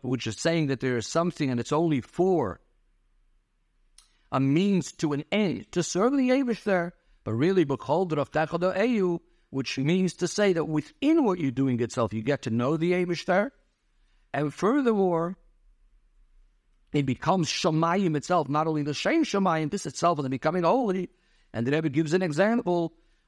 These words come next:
with food and drink. So sometimes we're eating and drinking in order to serve the Eibishter later, but there's a higher level, of course, of eating and drinking, for example, on Shabbos, when that itself becomes part of a mitzvah, the mitzvah of Einik Shabbos.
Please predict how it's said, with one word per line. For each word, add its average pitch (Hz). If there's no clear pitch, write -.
with 110
food 180
and 170
drink. 254
So -
sometimes 127
we're 110
eating 151
and 120
drinking 120
in 113
order 214
to 151
serve 160
the 139
Eibishter 147
later, 160
but 107
there's 107
a 110
higher 160
level, 208
of 160
course, 147
of 120
eating 160
and 135
drinking, 156
for 127
example, 131
on 165
Shabbos, 208
when 139
that 156
itself 214
becomes 156
part 131
of 113
a 107
mitzvah, 190
the 147
mitzvah 160
of 131
Einik 120
Shabbos. -